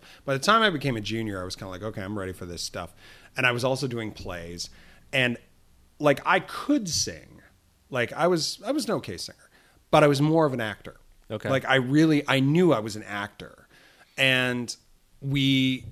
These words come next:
Speaker 1: the, the, the musical that was slated was Fiddler on the Roof.
Speaker 2: Okay.
Speaker 1: And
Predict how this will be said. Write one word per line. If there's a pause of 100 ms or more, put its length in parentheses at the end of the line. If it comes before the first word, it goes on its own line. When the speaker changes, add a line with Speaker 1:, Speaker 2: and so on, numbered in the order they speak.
(460)
Speaker 1:
the,
the, (260)
the
musical
that
was (240)
slated (500)
was
Fiddler
on
the
Roof. (380)
Speaker 2:
Okay. (220)
Speaker 1:
And